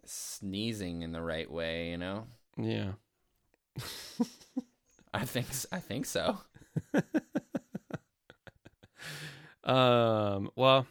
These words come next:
Speaker 2: this is, this is a good, I think this is a good episode, and, and you're welcome for this episode, for making it, for talking about it,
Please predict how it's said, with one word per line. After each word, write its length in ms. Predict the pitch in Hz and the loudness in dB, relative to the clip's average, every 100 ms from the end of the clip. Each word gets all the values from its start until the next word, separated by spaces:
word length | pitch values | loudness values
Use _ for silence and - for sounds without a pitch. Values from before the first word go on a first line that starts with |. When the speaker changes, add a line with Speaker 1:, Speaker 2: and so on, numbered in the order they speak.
| - | -6
Speaker 2:
this 200 | - 143 | -4 -2
is, 180 | 147 127 | -2 0
this 200 | 139 147 | 0 0
is 120 | 156 | 0
a 80 | 139 | 0
good, 340 | 120 127 117 107 _ _ _ - | 4 4 2 -4 _ _ _ 0
I 40 | |
think 140 | 135 135 | 4 4
this 180 | 123 | 2
is 120 | 127 117 | 0 0
a 80 | |
good 200 | 113 117 | 4 4
episode, 560 | 120 135 - 120 107 104 | 6 2 2 4 4 2
and, 200 | - 107 | -2 0
and 260 | 107 98 104 | 2 2 2
you're 100 | 104 | 4
welcome 340 | 107 117 123 | 4 4 2
for 180 | 117 120 | 2 2
this 240 | 113 113 127 | 2 2 0
episode, 480 | 127 135 131 135 | 0 2 2 2
for 240 | - - 110 | 0 0 2
making 320 | 107 110 143 | 2 2 0
it, 120 | 170 - | 0 -2
for 160 | - | -6
talking 460 | 110 117 117 139 135 | 2 2 4 4 4
about 360 | 131 139 139 | 6 6 6
it, 140 | 175 | 4